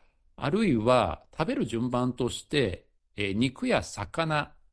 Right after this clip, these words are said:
それを最初に食べて、最後に、えー、ご飯といった炭水化物を食べると、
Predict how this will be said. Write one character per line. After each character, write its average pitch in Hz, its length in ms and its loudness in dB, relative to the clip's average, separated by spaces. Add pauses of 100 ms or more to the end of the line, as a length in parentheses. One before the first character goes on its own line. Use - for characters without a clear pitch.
(1000)
そ - 120 -2
れ 190 120 4
を 185 120 4
最 165 180 4
初 170 140 0
に 165 140 -4
食 175 140 -2
べ 123 120 0
て、 101 240 -2
最 226 320 -2
後 165 160 0
に、 160 400 -2 (100)
え 107 340 0
ー、 - 0 -
ご 123 120 2
飯 101 240 -2
と 90 180 -8
い 85 60 -8
っ - 20 -10
た - 240 -4
炭 107 320 -8
水 104 180 -6
化 123 140 0
物 101 220 -4
を 80 180 -10 (100)
食 104 160 -4
べ 123 120 2
る 92 100 -6
と、 92 360 -8